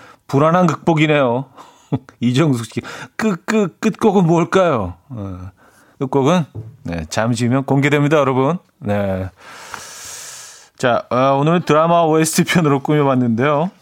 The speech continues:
추억 여행 잘 하셨나요? 길라임 씨는 몇 살 때부터 그렇게 이뻤나?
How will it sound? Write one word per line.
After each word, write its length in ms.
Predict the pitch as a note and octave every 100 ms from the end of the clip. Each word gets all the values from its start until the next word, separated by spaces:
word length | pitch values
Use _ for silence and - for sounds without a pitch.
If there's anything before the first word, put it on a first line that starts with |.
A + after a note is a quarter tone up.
| -
추억 280 | E3 C#3+ C3+
여행 160 | C3
잘 160 | B2+ A#2+
하셨나요? 500 | A#2 A#2+ A#2 A2 D#3+ - - - - - - C#3+ C#3 _ _
길라임 400 | - C3+ F3 G3+
씨는 220 | E3 G3+
몇 140 | F#3 D3
살 400 | - F#3+ F3+ D#3+
때부터 420 | F3+ D#3+ D#3 E3
그렇게 340 | C#3+ C3+ -
이뻤나? 800 | C#3 - C#3+ C#3 F3 C3+ E2+ G2